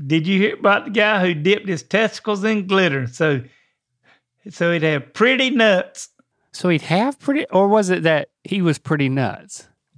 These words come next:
Speaker 1: The joke says, said pretty nuts.
Speaker 2: Yeah, it just says pretty nuts.
Speaker 1: That's what it says.
Speaker 2: I know, but you added, "So he could have."
Speaker 1: So I, I embellished a little bit. <laughs> I'm sorry.
Speaker 2: It, you,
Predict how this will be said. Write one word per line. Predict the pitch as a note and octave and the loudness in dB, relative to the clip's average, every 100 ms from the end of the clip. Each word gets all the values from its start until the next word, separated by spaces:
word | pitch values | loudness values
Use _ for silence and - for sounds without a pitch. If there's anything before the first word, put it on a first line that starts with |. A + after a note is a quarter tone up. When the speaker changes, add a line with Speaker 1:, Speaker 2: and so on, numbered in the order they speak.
| _ _ | _ _
Speaker 1:
The | G#3 D3 | -4 -2
joke | C3+ G3 A#3 | 2 0 0
says, | F#3 F3 - | -4 -4 -2
said | F3 C#3+ | -4 -2
pretty | - G3+ A3 | -2 0 2
nuts. | G#3+ B3 A3+ - - - F#3+ - _ _ _ _ _ | 2 2 0 -2 -10 -14 -16 -20 _ _ _ _ _
Speaker 2:
Yeah, | F#3+ G#3 - | -2 -2 0
it | E3 | -4
just | F3 F#3 - | -2 -4 0
says | G3+ E3+ - | 0 0 -2
pretty | - F#3+ E3+ C3+ | -4 -2 0 0
nuts. | D3+ B2+ - - - - _ - | 2 0 -4 -14 -16 -16 _ -14
Speaker 1:
That's | - - - | -10 -8 -2
what | G#3 | -2
it | G#3 | -2
says. | - A3+ G#3 D3 - _ | -2 0 0 -2 -8 _
Speaker 2:
I | D3+ | 0
know, | E3 G3+ | 2 2
but | D#3+ D#3+ | 2 -4
you | C#3+ E3 A3+ G#3+ | -2 0 2 4
added, | D#3+ C#3 A#2+ A2 G#2+ _ | 4 4 0 -2 -6 _
"So | - - E3+ | -12 0 2
he | D3+ E3+ D3 | 4 0 0
could | - D3 | -2 -2
have." | - C3+ C#3+ C3+ G2+ G#2+ _ _ - - | -2 -4 -2 -2 -4 -10 _ _ -20 -10
Speaker 1:
So | - F#3 | 0 4
I, | G3 G3 F#3+ D#3 C#3+ | 4 4 2 0 -2
I | F#3 G3+ G#3+ | 0 2 2
embellished | E3+ C#3+ D3+ F#3+ D#3+ C#3+ - | 0 0 2 4 4 0 -2
a | C#3 | 0
little | C#3+ C#3 B2+ | 2 0 0
bit. | C#3+ C#3+ - | 0 0 -4
<laughs> | |
I'm | A#3+ | -8
sorry. | - F#3+ - B3 - G#3+ - _ _ _ | -4 -4 0 -2 0 -4 -6 _ _ _
Speaker 2:
It, | - D3+ | -2 -2
you, | D#3+ D3+ | 2 0